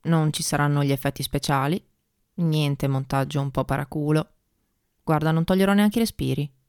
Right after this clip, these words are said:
Se il gatto sale sul tavolo, amen. Ho due gatti, capita. Lo so, ti ho abituato diversamente. Facciamo così.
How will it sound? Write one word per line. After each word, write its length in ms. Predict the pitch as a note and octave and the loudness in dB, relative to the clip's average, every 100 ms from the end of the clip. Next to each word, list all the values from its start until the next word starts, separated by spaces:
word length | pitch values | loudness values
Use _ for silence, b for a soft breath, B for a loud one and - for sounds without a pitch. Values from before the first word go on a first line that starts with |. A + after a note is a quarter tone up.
| _ _ _ _ _ _ _ _ _ _ | _ _ _ _ _ _ _ _ _ _
Se 180 | - - | -6 -2
il 80 | D#3+ | 0
gatto 260 | D#3 - | -2 -2
sale 180 | E3 D#3 | -2 -2
sul 180 | D3+ D3 | -2 -2
tavolo, 440 | D3 D3 D3 - _ _ _ _ _ _ | 0 0 -2 -4 _ _ _ _ _ _
amen. 340 | - E3 D3 D3+ _ _ _ _ _ _ | 0 2 0 -4 _ _ _ _ _ _
Ho 120 | - | 0
due 140 | G3 F#3 | 2 2
gatti, 420 | F3+ E3 - - _ _ _ | 2 -2 -8 -18 _ _ _
capita. 420 | - C#3 C#3 E3+ - _ _ _ _ _ _ _ _ _ _ - | -8 -8 -10 -14 -16 _ _ _ _ _ _ _ _ _ _ -2
Lo 100 | C4+ | 0
so, 360 | - D#3 - - | 2 0 -4 -4
ti 160 | - | 2
ho 60 | B3 | 4
abituato 440 | A3+ A3 G#3 G#3 | 2 2 2 2
diversamente. 840 | G3 F3 E3+ D3 C3+ C#3 C#3 D3 _ _ _ _ _ _ _ _ b b b b b b | 2 2 2 0 0 0 0 -2 _ _ _ _ _ _ _ _ b b b b b b
Facciamo 280 | - A3+ G3 | -2 2 4
così. 240 | E3 C#3+ | 4 0